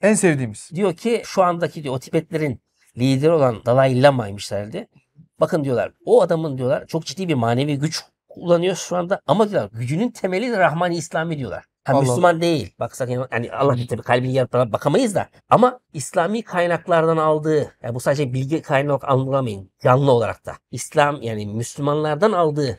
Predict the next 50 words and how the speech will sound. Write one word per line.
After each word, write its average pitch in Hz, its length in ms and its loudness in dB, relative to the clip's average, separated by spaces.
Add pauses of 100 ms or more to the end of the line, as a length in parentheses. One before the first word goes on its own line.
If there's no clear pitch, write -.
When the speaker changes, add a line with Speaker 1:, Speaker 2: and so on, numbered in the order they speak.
Speaker 2:
bir 147 60 -4
takım 175 280 0
nurları 156 340 4
kullanıyor 120 360 -4
diyorlar. 92 380 -10
Tabii 185 180 -2
ki 143 140 -2
bunu 175 140 2
da 165 100 4
talebelerini 147 360 0
yetiştiriyor. 143 640 0
Dediğim 135 180 -4
gibi 127 100 -8
asal 156 320 0
seyahat 175 480 0
kazanabilen 180 680 2
bir 220 120 -2
yetenek. 160 520 -4
Diyorlar 196 260 -2
ki 135 100 -12
şu 240 220 -2
an 156 160 -2
günümüzde 175 440 -4
diyorlar, 185 240 0 (220)
hani 170 240 0
tarihte 135 360 4
de 180 40 -4
en 170 120 -2
çok 165 140 -4
onlar 139 260 2
kullandı. 208 560 0
Günümüzde 175 340 0
de 175 40 2
onlar 156 320 2
kullanıyor 220 360 0
ve 185 100 2
bak 165 160 -2
şu - 160 -4
anda 170 200 0
hocam 170 320 -2
çok 165 240 -10
değişik 151 300 -8
bir 156 180 -8
bilgi 139 280 -4
geldi. 104 500 -6
Görüntü 127 340 0
aslında. 101 380 -4
Bak 107 180 -8
diyor 175 160 -4
ki, 107 200 -8